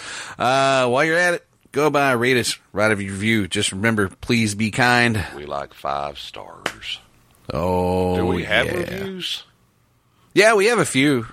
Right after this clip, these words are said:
Speaker 1: Not a whole heck of a lot, but we've got a few. <clears throat>
Speaker 2: Good to know.
Speaker 1: Oh, yeah. But with that being s-, with that being said, I'm David.
Speaker 2: I'm Michael.
Speaker 1: two B T, signing off.
Speaker 2: Adios.
Speaker 1: Vaya con Dios.
Speaker 2: So it goes.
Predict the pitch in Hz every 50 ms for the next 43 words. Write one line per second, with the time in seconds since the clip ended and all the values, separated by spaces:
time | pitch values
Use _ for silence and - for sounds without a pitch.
0 | - _ 135 170 185 127 120 131 127 120 127 127 - 107 92 92 101 117 113 90
1 | 95 95 101 110 120 120 98 87 - 90 95 98 92 82 - _ _ _ _ _
2 | _ _ _ _ _ _ _ _ - 277 294 - 156 131 101 - _ _ _ -
3 | 113 82 76 73 71 69 - - - - - - - - - - - - - -
4 | _ _ _ _ _ - 113 135 190 185 139 113 101 98 92 69 - - - 117
5 | 123 127 131 127 135 151 151 139 151 151 151 139 117 104 - - - - 87 85
6 | 82 - - 135 139 175 180 170 175 175 170 - - 180 190 196 175 156 143 151
7 | 156 139 139 151 160 151 151 - - - 65 64 67 69 71 73 82 85 - -
8 | 76 69 67 - _ _ _ _ _ _ - - - _ _ _ _ _ _ _
9 | - - 110 110 104 113 107 - 127 123 123 120 110 90 76 69 67 69 71 -
10 | - 90 95 98 98 98 104 107 101 90 - - - - - _ 55 57 62 67
11 | 71 69 - - - - - - _ _ _ _ _ _ _ _ _ _ _ _
12 | _ _ _ _ - - 98 90 85 - - - - - - - - - - -
13 | - - - - - - - - _ _ _ - - - - - - - - -
14 | - - _ _ _ _ - -